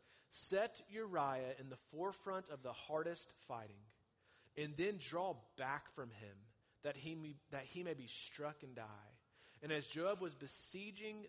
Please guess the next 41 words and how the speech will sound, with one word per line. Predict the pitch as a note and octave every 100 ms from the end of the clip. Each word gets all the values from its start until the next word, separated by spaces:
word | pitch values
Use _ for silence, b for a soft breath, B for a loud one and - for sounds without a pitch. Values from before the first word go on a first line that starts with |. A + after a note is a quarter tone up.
| D3
the | D3
city, | - - D#3+ A#2 A2+ - -
he |
assigned | D3 - D#3 E3+ G3+
Uriah | G3 D3 C3 C3
to | C3
the | B2
place | - D3+ D#3 -
where | B2+
he | C3 B2+
knew | C#3+ D#3+
there | C#3
were | C3 B2 A2+
violent | A#2+ B2+ C3 B2+
men. | A#2 A2 A2 A2+ B B B C#3+
And | D3
the |
men | C3+ D3+
of | F3+
the | F3+
city | - C#3+ B2+ -
came | F3 G3
out | E3 C#3+ C3
and | B2 -
fought | C#3 C#3+
with | C#3+
Joab, | - B2 A2+ G#2+ A2 A#2 B B -
and | C#3+
some | - D#3+
of | F3
the |
servants | E3 F3 E3 E3 D3
of | B2
David | C#3+ D3+ C#3 B2+
among | C3 C3+ D#3
the | D3
people | C#3 D3+ C#3 B2+ -
fell. | A2 G#2 A2+ - B B B
Uriah | C3+ C3 C3+ D3 D3+
the | C#3+
Hittite | C3+ C#3 - B2 A2+ -